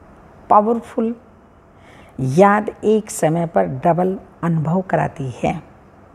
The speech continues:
एक तरफ याद अग्नि बन भस्म करने का काम करती है, परिवर्तन करने का काम करती है, और दूसरी तरफ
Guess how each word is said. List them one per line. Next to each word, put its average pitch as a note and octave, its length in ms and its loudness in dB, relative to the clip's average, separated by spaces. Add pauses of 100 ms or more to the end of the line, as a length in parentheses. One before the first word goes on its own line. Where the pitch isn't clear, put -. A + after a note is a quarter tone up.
(760)
एक C4 340 6
तरफ B3 260 2
याद F3 340 2 (160)
अग्नि E3 420 -4 (720)
बन E3+ 380 0
भस्म F3 380 0
करने E3 400 0
का D3 180 -4 (920)
काम F#3+ 260 2
करती D3 440 -4
है, F#3+ 240 -2 (800)
परिवर्तन A#3 560 6
करने G3 320 0
का G3 140 0
काम D#3+ 300 -4
करती D#3 420 -6
है, F#3 280 -6 (1000)
और A#3 180 6
दूसरी F#3 480 0
तरफ G3 400 0